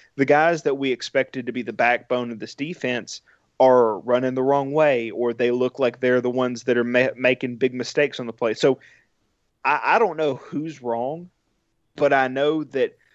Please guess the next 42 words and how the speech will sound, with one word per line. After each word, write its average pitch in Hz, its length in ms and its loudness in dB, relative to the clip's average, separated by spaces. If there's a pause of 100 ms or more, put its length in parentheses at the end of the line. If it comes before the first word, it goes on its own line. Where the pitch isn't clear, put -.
(120)
there 139 180 6
are 123 60 2
certain 139 360 -2
things 131 280 -6
I 123 100 2
can 123 160 -8
see 131 220 -4
that 117 120 -6
are 107 100 -6
clearly 131 520 2
a 120 60 2
problem 120 480 2
with 117 100 -6
the 110 80 -12
coaches, 127 600 -4 (500)
and 120 440 0 (440)
it's 135 140 0
hard 190 200 2
for - 100 -16
me 190 60 -4
to 165 80 -8
tell 165 160 2
how 156 80 -4
much 135 200 -2
effort 127 280 -4
somebody's 120 240 -6
putting 123 220 -4
into 120 180 -2
a 117 60 2
play, 113 540 4
or 117 520 2 (300)
whether 123 280 4
somebody's 127 440 0
got 123 120 2
a 117 40 -2
shoulder 127 440 0
injury 123 340 -2
that 120 180 -6
they're 123 140 0
nursing 117 680 -2
or 120 320 4
whatever. 113 680 2